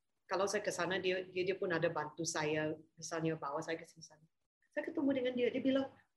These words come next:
waktu itu dia, em, dia ada di rumah saudaranya. Kalau saya tidak salah, ada orang yang meninggal. Ya. Kalau saya sudah lupa ya.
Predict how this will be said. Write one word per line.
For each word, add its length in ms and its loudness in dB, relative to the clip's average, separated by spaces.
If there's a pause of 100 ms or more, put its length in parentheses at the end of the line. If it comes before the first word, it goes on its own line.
waktu 480 0
itu 160 2 (480)
dia, 400 6
em, 400 0 (640)
dia 240 8
ada 240 8
di 160 4
rumah 240 2
saudaranya. 800 6
Kalau 160 -4
saya 160 -2
tidak 160 6
salah, 240 4
ada 160 4
orang 240 4
yang 80 0
meninggal. 400 2
Ya. 80 4 (160)
Kalau 160 -4 (560)
saya 80 -4
sudah 240 2
lupa 320 0
ya. 160 -2